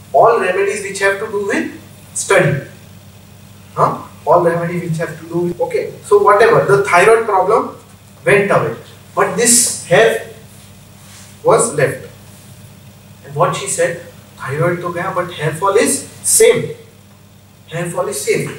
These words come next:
So I asked her, "What are your symptoms?" So she said, "I get hair fall every day after I wash my hair." You know,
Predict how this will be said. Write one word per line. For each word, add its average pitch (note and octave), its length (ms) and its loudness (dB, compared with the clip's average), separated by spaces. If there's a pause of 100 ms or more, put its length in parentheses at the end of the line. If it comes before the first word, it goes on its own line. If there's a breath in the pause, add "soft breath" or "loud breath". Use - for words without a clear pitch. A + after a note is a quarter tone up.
(220)
So F3 60 4
I F3 100 6 (120)
asked - 260 2
her, B3+ 60 6 (140)
"What - 200 4
are - 160 0
your E3 160 2
symptoms?" D3 460 -10 (220)
So G3 80 -6 (100)
she - 80 -10
said, - 500 2
"I F3 240 2
get A#3+ 240 4
hair F3+ 240 0
fall A3+ 200 4 (180)
every B3 340 0
day - 100 4 (220)
after G3+ 340 2
I - 60 4 (1080)
wash - 300 4
my F3+ 100 4 (120)
hair." - 180 -2 (640)
You - 80 -6
know, - 220 -4